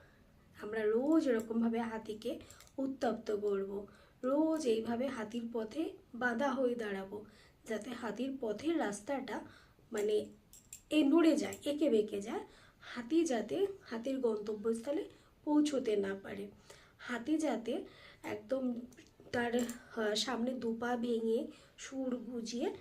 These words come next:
একদম যাতে বসে থাকে।" হাতি জানে হাতির চাল, সে হচ্ছে মহারাজা, তাই না? হাতি চলে হাতির চালে। সে হাতি কি করত? হাতি কিন্তু নিজের মতো করে চুপচাপ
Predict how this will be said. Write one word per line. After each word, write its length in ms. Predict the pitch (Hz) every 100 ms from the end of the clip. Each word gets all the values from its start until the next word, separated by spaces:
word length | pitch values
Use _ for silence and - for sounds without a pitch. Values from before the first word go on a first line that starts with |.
| - -
একদম 400 | 208 202 262 254
যাতে 200 | 254 339
বসে 440 | 226 220 220 214
থাকে।" 380 | 202 185 175 208 - - _ - - _ _ _ - - -
হাতি 500 | - 202 196 294 320
জানে 280 | 320 302 302
হাতির 460 | - 240 247 262
চাল, 340 | - 220 202 202
সে 200 | - 226
হচ্ছে 320 | 247 233 247
মহারাজা, 720 | 226 214 208 214 190 185 185 - - - - -
তাই 140 | 214
না? 180 | 285 370 - -
হাতি 400 | - 226 226 240
চলে 300 | 233 262 285
হাতির 440 | - 208 214 226
চালে। 360 | - 208 185 196 - - _ _ _ _ _ _ _ _ _ _ _ _ _ _ _ - - _
সে 200 | - 311
হাতি 320 | 302 294 294 320
কি 200 | 339 320
করত? 520 | 320 302 - 208 247 294 -
হাতি 440 | - - 233 262
কিন্তু 460 | 262 277 269 240 233
নিজের 440 | 233 226 240 247
মতো 340 | 233 220 233
করে 460 | 233 233 214 214 226 - - _ _
চুপচাপ 680 | 269 247 - 240 220 220 226